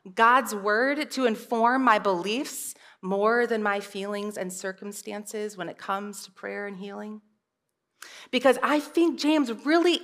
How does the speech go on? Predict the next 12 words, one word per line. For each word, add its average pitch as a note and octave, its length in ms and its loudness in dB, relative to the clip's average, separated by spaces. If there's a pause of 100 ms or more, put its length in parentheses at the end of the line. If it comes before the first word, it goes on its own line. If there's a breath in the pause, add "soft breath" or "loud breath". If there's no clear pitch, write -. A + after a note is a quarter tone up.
aimed C#4 400 2
to D4 120 0
stir D4 800 4
faith B3+ 1000 -4 (720 soft breath)
by A3+ 120 4
reminding C#4 680 4
the B3+ 100 2
early B3+ 320 2
church F#3 360 -4
of F#3+ 240 -2
what G#3+ 220 2
prayer C4+ 600 2